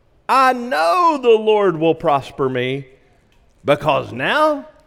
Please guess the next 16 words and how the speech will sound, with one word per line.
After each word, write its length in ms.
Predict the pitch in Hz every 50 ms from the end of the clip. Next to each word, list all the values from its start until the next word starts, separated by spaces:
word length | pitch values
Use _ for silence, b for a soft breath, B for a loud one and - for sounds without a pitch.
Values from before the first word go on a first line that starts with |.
| _ _ _ _ _ _ _ _ -
I 180 | 226 269 240 165
even 240 | 147 151 147 170
have 220 | 160 175 190 208 208
a 60 | 240
Levite 600 | 233 233 226 208 175 135 127 110 104 104 95 -
as 180 | 110 110 104 135
my 160 | 127 123 131
priest." 600 | - - 139 110 90 76 - - - - _ _ _ _ _ _ _ _ _ _ _ _ _ _ _ _ _ _ _ _ _ _ _ _ _ _ _
Seventeen 720 | _ - - 117 113 123 120 117 127 135 117 113 117 110
thirteen. 640 | 107 113 101 95 - - - 90 80 76 73 80 92 _ _ _ _ _ _ _ _ _ _ _ _ _ _ _ _ _ _ _ _ _ _ _ _ -
That's 240 | - 208 202 -
the 100 | - 170
story 360 | - - - 160 156 147 143 127
of 120 | 110 101
Judges 320 | 110 120 120 107 113 104
seventeen. 580 | - 127 120 104 113 113 - 127 113 101 87 85